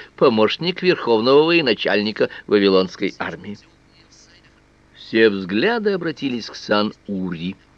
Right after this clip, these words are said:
который, откинув с колен полы длинной мантии, приготовился говорить. Орлиный, загнутый к низу нос,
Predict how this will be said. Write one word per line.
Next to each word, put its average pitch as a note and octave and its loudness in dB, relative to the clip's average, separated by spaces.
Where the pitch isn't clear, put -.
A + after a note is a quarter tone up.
который, G2 2
откинув B2+ 0
с - -12
колен A#2+ 4
полы A#2+ 2
длинной G#2+ 0
мантии, A2 -2
приготовился G2+ -4
говорить. F2 -2
Орлиный, F#3+ 4
загнутый D#3 -2
к - -16
низу C3 -8
нос, G2+ -6